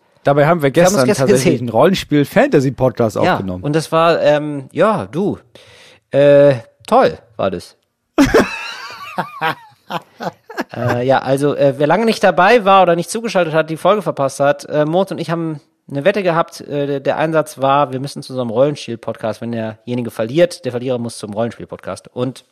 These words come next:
Speaker 2: w-, lange Rede, kurzer Sinn, wir sind da irgendwann beide hin. Da, äh, netterweise ist Moritz da mitgekommen, ich habe eigentlich verloren. Und dann waren wir da also zu zweit, ja, im Dungeon der Fantasie von jemand anderem, von, äh,
Speaker 1: Nee,
Speaker 2: Philipp.
Speaker 1: wir waren nicht im Dungeon, wir waren im,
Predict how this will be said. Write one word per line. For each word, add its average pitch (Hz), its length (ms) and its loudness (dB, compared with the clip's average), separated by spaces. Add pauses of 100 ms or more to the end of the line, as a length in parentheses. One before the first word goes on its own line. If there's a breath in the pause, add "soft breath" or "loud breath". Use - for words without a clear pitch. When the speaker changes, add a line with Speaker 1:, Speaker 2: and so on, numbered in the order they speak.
(140)
Speaker 2:
w-, - 300 -18
lange 165 340 2
Rede, 165 200 4
kurzer 143 260 -2
Sinn, 139 180 0
wir 120 80 0
sind 147 160 0
da 147 60 2
irgendwann 120 320 -4
beide 107 240 -4
hin. 98 160 -6
Da, 95 80 -8
äh, 104 340 -10
netterweise 113 680 -2
ist 101 140 -12
Moritz 113 280 -2
da 104 80 -4
mitgekommen, 110 460 -6
ich 110 100 -10
habe 104 140 -4
eigentlich 110 180 -8
verloren. 101 440 -6 (540 loud breath)
Und 131 520 -2
dann 117 140 0
waren 139 160 2
wir 170 80 2
da 135 100 4
also 131 160 -2
zu 127 300 -10
zweit, - 800 -2 (120)
ja, 143 200 0
im 139 200 -4
Dungeon 170 360 0
der 151 100 2
Fantasie 147 640 -2 (200 loud breath)
von 185 400 0
jemand 165 280 0
anderem, 156 260 0
von, 160 380 -4
äh, 151 160 2
Speaker 1:
Nee, 123 100 6
Speaker 2:
Philipp. 151 160 6
Speaker 1:
wir 110 120 0
waren 147 160 2
nicht 135 120 -6
im 113 180 -12
Dungeon, 156 600 -2
wir 135 160 2
waren 131 200 4
im, 160 140 -2